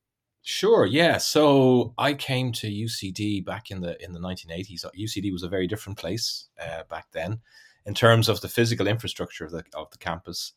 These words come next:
Uh, but it was really a lively, a lively place. Uh, so I studied a B A, and my subjects were geography and English. Um, and I, I, I came to those subjects because I, I,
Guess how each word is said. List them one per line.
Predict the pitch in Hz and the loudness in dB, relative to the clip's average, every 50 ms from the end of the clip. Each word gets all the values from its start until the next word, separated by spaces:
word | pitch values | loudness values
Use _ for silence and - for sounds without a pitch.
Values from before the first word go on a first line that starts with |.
| _ _ _ _ _ _ _ _ | _ _ _ _ _ _ _ _
Uh, | 95 90 90 90 87 | -6 -4 -4 -4 -4
but | - 98 90 | -6 -6 -6
it | 104 | -6
was | 92 92 87 - - | -6 -6 -6 -6 -6
really | 92 98 110 110 104 95 | -2 0 2 2 4 2
a | 92 | 2
lively, | 90 92 92 92 95 92 - 90 87 87 92 - - 73 | 2 2 2 2 0 -2 -2 -2 -2 -2 -4 -6 -10 -14
a | 73 | -12
lively | 82 85 87 101 107 - 87 82 | -8 -4 -2 -2 -2 -2 -6 -8
place. | 82 - 78 78 80 78 - - - - - - | -10 -8 -10 -10 -8 -8 -8 -10 -10 -12 -10 -8
Uh, | 82 82 80 80 80 82 | -6 -6 -4 -4 -6 -6
so | - - 95 | -6 -4 -4
I | 95 | -2
studied | - - - 120 117 120 117 113 113 - | -2 0 2 4 6 6 6 4 2 -2
a | 95 90 | -8 -8
B | 82 - 107 101 92 | -2 0 0 2 2
A, | 87 87 101 131 120 - | 2 0 0 -2 -4 -6
and | - 92 | -8 -6
my | 92 90 90 | -6 -4 -4
subjects | 85 - 101 85 - - 87 - - - | -6 -6 -8 -8 -8 -8 -8 -8 -10 -10
were | - 85 85 82 82 80 80 78 78 80 78 78 - _ _ | -8 -6 -4 -4 -4 -4 -4 -4 -4 -6 -6 -8 -10 _ _
geography | - - 101 98 92 90 92 - - - 80 85 85 _ _ _ _ _ _ _ _ _ _ _ | -8 -4 -4 -4 -4 -4 -8 -10 -10 -10 -12 -12 -12 _ _ _ _ _ _ _ _ _ _ _
and | - 87 85 85 80 85 - - - | -12 -10 -8 -8 -8 -10 -14 -6 -4
English. | 170 190 180 104 73 - - - - _ _ _ _ _ _ _ _ _ _ - | -4 -2 -2 -4 -4 -4 -6 -6 -8 _ _ _ _ _ _ _ _ _ _ -6
Um, | 101 104 107 107 104 107 107 104 104 101 101 95 - - - | -4 -2 0 0 0 0 0 0 -2 -2 -4 -8 -12 -6 -2
and | 110 113 113 113 110 110 110 107 107 101 - - _ _ _ _ | 0 2 2 2 2 2 0 -2 -4 -6 -8 -12 _ _ _ _
I, | - 110 135 135 127 - _ - - | -6 -4 -4 -4 -4 -8 _ -6 0
I, | 110 117 117 117 120 117 - - _ | 2 4 6 6 4 2 0 -2 _
I | - 110 113 | -2 -2 -2
came | 113 - 156 180 226 | 0 2 2 2 2
to | 214 190 | 0 0
those | 160 120 113 - | 2 2 2 2
subjects | 113 92 - 110 98 - | 0 0 0 -2 -4 -4
because | - 107 98 - 101 90 | -4 -4 -4 -2 0 2
I, | 101 95 95 95 | 2 4 4 2
I, | 90 - 92 92 92 92 87 | 0 -2 -2 -2 -2 -2 -4